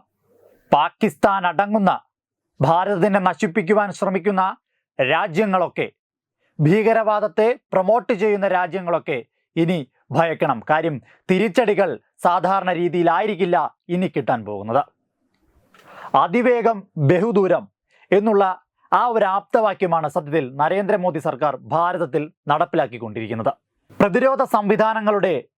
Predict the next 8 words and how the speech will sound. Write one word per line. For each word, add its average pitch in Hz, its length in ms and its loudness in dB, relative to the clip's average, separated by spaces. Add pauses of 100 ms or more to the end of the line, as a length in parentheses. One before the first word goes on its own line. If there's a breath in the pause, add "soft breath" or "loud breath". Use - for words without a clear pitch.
(140)
മൂർച്ച 190 360 2
കൂട്ടുവാൻ, 143 440 0 (600)
പ്രതിരോധ 208 340 2
സംവിധാനങ്ങളുടെ 208 840 0 (240)
ശക്തി 196 720 -2
വർദ്ധിപ്പിക്കുവാൻ 175 800 0
വേണ്ടി 160 420 -4
ഇപ്പോ 175 400 -2